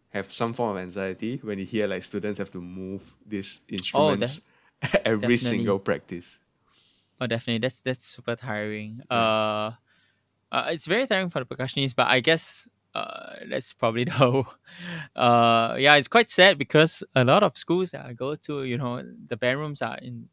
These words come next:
Speaker 2: at level four,
Speaker 1: Mm.
Speaker 2: and they don't have a lift. Or e-, even if they have a lift, the lift is really small.
Speaker 1: Yeah.
Speaker 2: You know, and, and at the end of the day, the students have to carry it down.
Speaker 1: Mm.
Speaker 2: Uh, why, I don't know. <laughs> I mean, uh, eh,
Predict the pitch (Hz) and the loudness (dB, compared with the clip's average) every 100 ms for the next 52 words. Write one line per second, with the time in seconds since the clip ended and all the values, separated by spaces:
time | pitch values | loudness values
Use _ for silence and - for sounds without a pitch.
0 | 113 104 117 113 123 123 - 127 117 120 | -14 -12 -8 -4 -4 -6 2 4 4 0
1 | 131 _ - 117 98 - _ _ - 123 | -8 _ -10 -8 -8 -12 _ _ -10 -6
2 | 123 127 135 127 113 123 127 - - - | -4 -4 -4 -6 -2 -2 -2 -6 -4 -2
3 | 147 185 185 202 254 190 156 160 156 151 | -2 -6 -4 2 4 4 4 4 4 4
4 | 175 165 - - _ 127 127 156 - - | 4 2 -6 -20 _ -6 -4 -6 -8 -14
5 | 127 - - 131 127 151 - 143 143 156 | -14 -14 -18 -12 -12 -10 -12 -8 -4 -4
6 | 170 - 107 92 _ _ _ _ _ - | -8 -8 -8 -8 _ _ _ _ _ -8
7 | 123 135 160 - 135 - 135 139 160 165 | -8 -8 -12 -12 -12 -10 -12 -2 4 6
8 | 170 139 127 123 117 - 123 120 127 123 | 6 2 0 -2 -6 -12 -12 -8 -8 -10
9 | - - 117 113 - 117 113 120 139 110 | -18 -10 -8 -8 -8 -6 -6 -8 -12 -4
10 | 64 64 60 58 57 - - _ _ _ | -2 0 0 -2 -4 -8 -18 _ _ _
11 | _ 131 156 165 131 123 120 127 - - | _ 8 10 10 8 2 0 -2 -2 0
12 | 165 131 139 143 139 - - - - _ | 2 2 0 -2 -6 -12 -20 -20 -20 _
13 | 135 127 127 - 131 127 | 2 4 4 0 -6 -6